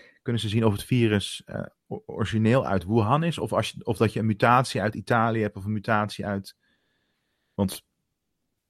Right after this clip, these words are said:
heb ik in de, een van de vorige podcasts verteld, als, als twee virussen, ehm, ehm,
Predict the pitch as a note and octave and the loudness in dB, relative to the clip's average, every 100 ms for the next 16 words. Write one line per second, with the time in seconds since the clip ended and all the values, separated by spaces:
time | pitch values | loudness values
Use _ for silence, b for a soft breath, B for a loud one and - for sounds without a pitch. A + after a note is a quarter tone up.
0 | - G2+ G2 G#2 - - - G2+ G2+ - | 0 2 4 2 -2 -10 -2 0 0 0
1 | A#2+ G#2+ - - G#2 - - A2+ G#2+ - | 0 2 0 2 2 2 2 4 4 2
2 | - - - A2 G#2 - C3+ A2+ - A#2 | -2 0 4 6 4 2 2 2 -2 0
3 | G#2 G2+ F#2+ F#2+ - b b b b _ | 2 4 4 2 -4 b b b b _
4 | - G2 F#2+ F#2 F#2 | -4 -2 0 0 -2